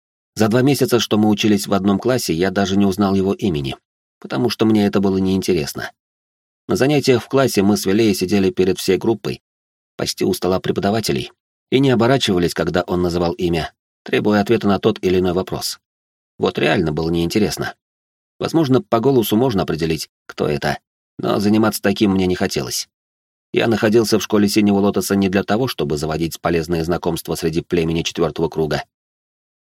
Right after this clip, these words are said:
Я здесь ради знаний. «У меня нет командира», спокойно заметил я.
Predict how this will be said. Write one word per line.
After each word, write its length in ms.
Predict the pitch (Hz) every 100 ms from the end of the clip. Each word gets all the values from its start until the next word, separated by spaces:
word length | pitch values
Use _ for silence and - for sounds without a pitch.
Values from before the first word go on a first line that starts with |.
| _ -
Я 180 | 123
здесь 260 | 110 117 113
ради 220 | 113 110
знаний. 460 | 110 113 73 64 - _ _ _ _ _ _ _ -
«У 80 | 71
меня 280 | 85 143 170
нет 220 | 185 180
командира», 600 | 110 101 92 92 90 - _ _ _ -
спокойно 420 | - - 90 85
заметил 340 | 87 85 87
я. 240 | 85 80